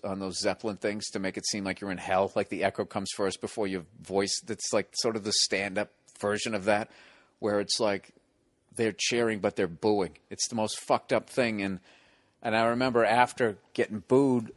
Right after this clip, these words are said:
um, just fucking walking through the hotel, going back to my room, and, st-, and I started thinking about people in the crowd. And it's like, "All right, Bill, you got booed, but you let that guy boo you?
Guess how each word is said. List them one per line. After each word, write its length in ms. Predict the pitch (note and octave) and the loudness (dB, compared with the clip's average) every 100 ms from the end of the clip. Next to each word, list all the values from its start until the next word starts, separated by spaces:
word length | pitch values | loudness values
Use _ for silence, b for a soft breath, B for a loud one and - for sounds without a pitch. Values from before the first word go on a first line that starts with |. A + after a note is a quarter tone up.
| - | -4
um, 580 | A#2 A2 G#2+ G2+ G2 F#2 - - _ _ _ _ _ - - | 2 2 2 0 -2 -8 -14 -20 _ _ _ _ _ -18 -2
just 220 | C3 - | 0 2
fucking 420 | D3 B2 A2+ G#2 G2+ | 2 2 0 -4 2
walking 340 | A2 A2+ A#2+ | 4 4 0
through 180 | G#2 A2+ | -2 0
the 140 | G#2 | 0
hotel, 480 | G#2 G#2 - A2+ A2 | 0 -2 2 2 2
going 300 | A2 G#2+ G#2+ | 0 0 2
back 240 | A2 G#2+ - | 2 0 -2
to 60 | |
my 120 | G#2+ | -4
room, 100 | G#2 G2+ | -4 -6
and, 140 | G2 | -6
st-, 180 | - - | -6 -6
and 100 | G#2+ | -4
I 60 | G2+ | -2
started 340 | - A#2 G2 _ _ - - | 2 2 0 _ _ -20 -8
thinking 260 | B2+ A#2+ A2+ | -6 -4 -4
about 260 | G2 F#2+ | -2 -4
people 340 | A#2 G#2+ G#2 G2 | -6 -6 -4 -6
in 80 | |
the 60 | F2+ | -8
crowd. 420 | - G#2+ G2 E2 _ b b b b b _ | 0 2 2 -2 _ b b b b b _
And 120 | A#2 | -4
it's 100 | A2 | 2
like, 160 | A#2+ G#2+ | 2 4
"All 80 | B2+ | 4
right, 320 | A#2+ G#2 F2+ | 4 0 -4
Bill, 200 | G#2+ G#2+ | 0 0
you 120 | G#2+ | 0
got 280 | G#2 A2+ E2+ | 0 0 0
booed, 240 | A#2 A2 G2 | -2 -2 -2
but 100 | G2+ | -4
you 100 | G#2 | -2
let 300 | A2 - - | -2 -2 0
that 240 | F#2+ A2+ | 0 4
guy 220 | A#2 A#2 | 4 4
boo 240 | G#2 A#2 A#2+ | 2 0 0
you? 200 | B2 | -2